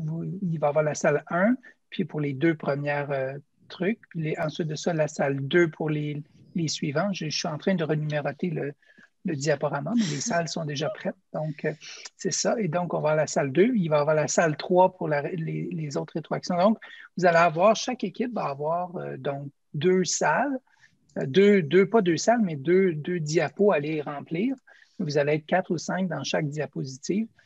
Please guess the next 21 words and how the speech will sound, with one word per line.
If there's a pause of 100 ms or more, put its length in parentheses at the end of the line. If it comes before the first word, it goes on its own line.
(260)
Donc,
euh,
c'est
en
train
de
se
terminer.
Là,
je,
j'ai
presque
terminé.
Il
me
reste,
euh, (420)
l'équipe
quatre
à
finaliser.